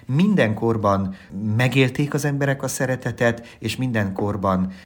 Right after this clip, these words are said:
megsértették a, ö, szeretetet, mert sajnos minden korban volt önző ember. Ugye, amióta mi, ö, azt mondjuk, hogy a, az ember bűnbeesése óta magunkon hozzuk, ö, ezt a,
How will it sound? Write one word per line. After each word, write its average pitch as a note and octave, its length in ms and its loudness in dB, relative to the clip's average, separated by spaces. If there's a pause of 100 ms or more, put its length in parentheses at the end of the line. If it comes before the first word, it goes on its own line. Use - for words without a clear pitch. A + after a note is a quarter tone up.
(360)
megsértették G2+ 840 -2
a, F#2+ 220 -4
ö, G2 160 -4
szeretetet, A2 600 -2
mert G2+ 260 -2
sajnos A#2 460 -2
minden G2+ 440 0 (340)
korban G2+ 520 2
volt G#2+ 500 4
önző A2 400 0
ember. A#2 460 0 (260)
Ugye, G#2+ 280 2 (200)
amióta G2+ 760 2
mi, F#2+ 240 0 (260)
ö, G2 80 -4
azt G2 460 -2
mondjuk, G2 340 -6
hogy G2 180 -4
a, F#2 220 -2 (160)
az A#2 140 -2
ember C3 300 4
bűnbeesése B2 800 4
óta A2+ 540 2
magunkon A#2 720 2
hozzuk, G#2 480 -4
ö, G2 80 0
ezt G#2+ 300 -4
a, F#2+ 80 -2